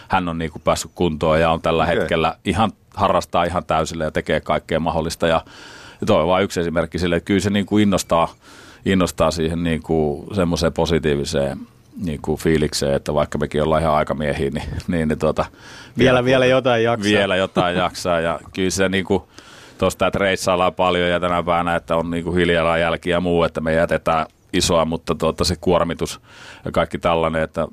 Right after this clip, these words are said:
Speaker 1: että siitä puhutaan paljon, mutta sitten niinku itekin on, on niinku mukana monessa tollaisessa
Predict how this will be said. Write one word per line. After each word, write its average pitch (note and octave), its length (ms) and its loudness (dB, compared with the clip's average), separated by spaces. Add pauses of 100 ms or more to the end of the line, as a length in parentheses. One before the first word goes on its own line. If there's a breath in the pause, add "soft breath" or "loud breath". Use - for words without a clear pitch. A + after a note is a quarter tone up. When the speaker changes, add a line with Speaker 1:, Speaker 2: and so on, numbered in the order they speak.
Speaker 1:
että - 280 -6
siitä E2 200 0
puhutaan D#2+ 380 0
paljon, E2 340 0
mutta D#2+ 220 -6
sitten F2 320 -2
niinku E2+ 360 0 (140)
itekin F2 400 -2
on, E2+ 220 0
on E2+ 120 0
niinku E2 220 -2
mukana E2 340 0
monessa D#2+ 280 -2
tollaisessa D#2+ 420 -2